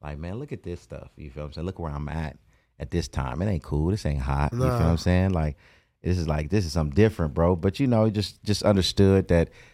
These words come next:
Speaker 1: you know, God had a different plan for me, and it just always highlighting it, bro. And then I, like I said, I got out. And then the crazy part about it is, uh, after we did that Coachella thing, on my birthday, performed, man, chilled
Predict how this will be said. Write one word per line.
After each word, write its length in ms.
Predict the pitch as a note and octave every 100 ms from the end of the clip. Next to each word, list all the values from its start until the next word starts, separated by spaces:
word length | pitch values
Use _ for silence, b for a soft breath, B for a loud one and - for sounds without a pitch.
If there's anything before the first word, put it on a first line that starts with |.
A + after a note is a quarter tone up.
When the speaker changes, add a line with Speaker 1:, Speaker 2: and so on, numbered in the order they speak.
| b -
Speaker 1:
you 120 | F#2
know, 160 | E2+
God 240 | D2+ F2+ F2+
had 100 | F2
a 60 |
different 320 | D#2+ F#2 F2+ -
plan 220 | G2+ F#2+
for 100 | F#2
me, 220 | G2 G#2+
and 80 | F2+
it 40 |
just 180 | E2+ E2
always 280 | E2+ F#2+ F2+
highlighting 560 | F2+ G2 G2 F2 F2 E2
it, 120 | D2+
bro. 260 | F2 F#2+
And 100 | F2+
then 80 | E2
I, 80 | E2
like 180 | D#2+ D#2+
I 60 |
said, 240 | E2 - E2
I 60 |
got 220 | D2+ F2 E2+
out. 260 | E2+ - b b b b
And 140 | F2 F#2
then 60 |
the 80 | G2
crazy 320 | - A2+ G#2+
part 180 | G2+ G#2
about 320 | F#2 A2 A#2
it 80 | G#2+
is, 300 | G2+ G2+ F#2+
uh, 240 | F#2+ F#2 F2 b b - -
after 240 | F#2 F#2+
we 100 | F#2+
did 280 | F2+ G2+ -
that 180 | F2 -
Coachella 520 | F#2 E2+ F#2 F#2 F2+
thing, 340 | F#2+ F#2+ F#2 -
on 160 | F#2+
my 120 | F#2+
birthday, 340 | F2+ F#2+ F2+ F2+
performed, 720 | E2 D#2 F2+ F#2 F#2+ F#2+ E2+
man, 280 | F2+ F2+ F#2
chilled 640 | - F#2 F#2 F#2+ E2+